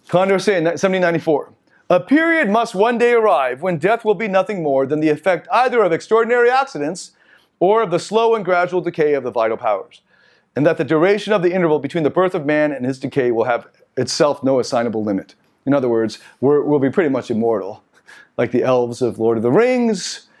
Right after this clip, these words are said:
like the vampires of, we were talking about vampires at lunch of Anne Rice, of Wolverine! And he wasn't immortal, apparently, we find out in Logan, uh, but he lived a really fucking long life, and he couldn't kill himself. And it's sort of like the dilemma of the Hulk.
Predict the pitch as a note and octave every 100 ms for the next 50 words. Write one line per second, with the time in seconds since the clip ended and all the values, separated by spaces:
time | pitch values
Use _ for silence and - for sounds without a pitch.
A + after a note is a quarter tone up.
0 | - _ C#3 D3 D#3 G3+ A3 G3 G3+ G3
1 | G3+ G3 C#3 C3+ G#2+ - - _ _ -
2 | F2+ C3+ D#3 C3 A#2+ G#2 A#2+ B2 A2+ G#2+
3 | G#2+ A2+ A2+ G#2+ - A2+ A2+ A2+ - _
4 | _ - _ - D3 F3 C#4 B3+ B3+ C4+
5 | C#4 B3+ D#3 - _ _ _ _ _ C3+
6 | D3 A3 G#3 E3 C#3 C#3 E3+ C3 G#2 G#2+
7 | _ _ _ - G2+ C3 A#2 C3 B2+ -
8 | C3+ B2 A#2+ A#2 A#2 F3 F3+ - - _
9 | - A#2+ A#2 C3 D#3+ C3 A#2+ C#3+ C#3 A#2
10 | C3+ B2+ A#2+ A2+ A2 G#2+ F2+ A2+ - _
11 | - C3 C#3+ - G3+ E3 - F3+ C#3 A2
12 | - - _ _ - - E3 F3 - G#3+
13 | F#3+ F#3+ F3 D#3 D3+ C#3+ D3+ D3+ C3+ C#3+
14 | F#3 - -